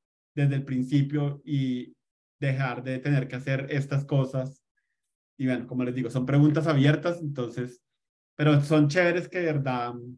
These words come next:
le peguen como una, una revisadita a, a eso.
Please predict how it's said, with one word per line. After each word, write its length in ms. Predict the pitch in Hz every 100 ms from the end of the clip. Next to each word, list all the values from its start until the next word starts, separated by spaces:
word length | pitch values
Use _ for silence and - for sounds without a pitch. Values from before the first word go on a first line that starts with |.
| _ _ _ _ _ _
le 160 | 143 139
peguen 380 | 151 143 147 147
como 220 | 156 143
una, 360 | 123 123 123 127 127 - _ _ _ _ _ _ _ -
una 220 | 135 131
revisadita 920 | 143 143 139 127 123 120 120 117 131
a, 520 | 139 131 123 117 113 - _ _ -
a 140 | 123
eso. 260 | 117 113